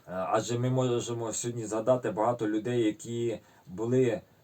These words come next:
в певній мірі мучениками або героями, й-, ми їх називаємо герої, там,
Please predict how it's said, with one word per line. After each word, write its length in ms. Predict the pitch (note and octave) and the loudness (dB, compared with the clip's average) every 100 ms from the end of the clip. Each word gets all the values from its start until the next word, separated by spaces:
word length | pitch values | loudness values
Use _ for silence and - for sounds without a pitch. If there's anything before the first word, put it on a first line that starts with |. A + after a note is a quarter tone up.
| - - | -18 -12
в 1040 | B1 - - _ _ - - _ - - | -12 -14 -20 _ _ -20 -20 _ -14 -2
певній 420 | A#2 A2+ G#2+ G#2+ | -2 -2 -6 -6
мірі 220 | G#2+ G2+ | -4 -4
мучениками 680 | F#2+ C3+ B2+ A2 G#2 G2 F#2 | -2 -4 -4 -8 -6 -4 -4
або 180 | E2+ F2+ | -4 -4
героями, 560 | F#2 A2+ C#3 C#3 B2 | 0 2 4 2 -2
й-, 140 | A#2 G#2+ | -4 -6
ми 140 | A#2 | -6
їх 200 | A2 G#2+ | -8 -6
називаємо 540 | G#2+ G#2+ G#2+ G#2 G2 | -6 -4 -2 -2 -2
герої, 380 | F#2 G#2 A2 G2 | -4 -2 0 -2
там, 260 | F#2 F2+ | -4 -6